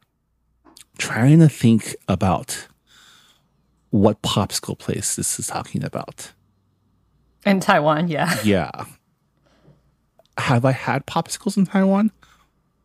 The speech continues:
Speaker 1: Probably.
Speaker 2: I feel like it would be more shaved ices that you've had in Taiwan,
Speaker 1: Oh, I've definitely
Speaker 2: right?
Speaker 1: had
Speaker 2: That's
Speaker 1: shaved
Speaker 2: like,
Speaker 1: ice.
Speaker 2: are you more of a popsicle person or an ice cream person?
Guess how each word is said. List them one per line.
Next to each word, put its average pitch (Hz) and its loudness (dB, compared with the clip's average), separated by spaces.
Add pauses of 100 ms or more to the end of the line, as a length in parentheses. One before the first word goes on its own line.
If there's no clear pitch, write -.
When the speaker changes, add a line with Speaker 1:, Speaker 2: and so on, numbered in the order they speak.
(200)
Speaker 1:
Probably. 92 -6 (1200)
Speaker 2:
I 277 2
feel 508 4 (120)
like - -4
it 247 6
would 262 2
be 247 0
more 190 2 (140)
shaved - 0
ices 151 -2
that 156 -8
you've 151 -8
had 135 -2
in 151 -8
Taiwan, 139 -8
Speaker 1:
Oh, 143 -2
I've 160 -2
definitely 185 0
Speaker 2:
right? 156 0
Speaker 1:
had 156 0
Speaker 2:
That's 202 0
Speaker 1:
shaved 269 0
Speaker 2:
like, - -6
Speaker 1:
ice. - -8 (460)
Speaker 2:
are 226 4
you 330 -2
more 349 4
of 339 4
a 330 4
popsicle 277 0
person 269 -2
or 185 0
an 165 -6
ice 160 -2
cream 139 -12
person? 143 -12